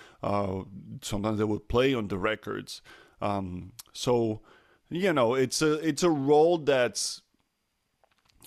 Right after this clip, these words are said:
kind of, it's very, very wide-ranging. So,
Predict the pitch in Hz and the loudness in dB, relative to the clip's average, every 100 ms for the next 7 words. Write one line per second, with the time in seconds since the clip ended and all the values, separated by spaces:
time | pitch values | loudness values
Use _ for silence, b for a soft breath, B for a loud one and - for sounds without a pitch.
0 | - 143 147 107 95 - 165 _ _ _ | -2 0 0 -2 -8 -18 -20 _ _ _
1 | _ - 135 - 135 131 160 143 120 127 | _ -8 -8 -8 -6 0 2 2 2 2
2 | 127 123 117 98 - - 117 131 127 127 | 2 2 -2 -6 -14 -6 0 4 4 2
3 | 107 107 110 101 90 - 101 - 117 113 | -2 -4 -4 -8 -12 -16 -16 -2 0 0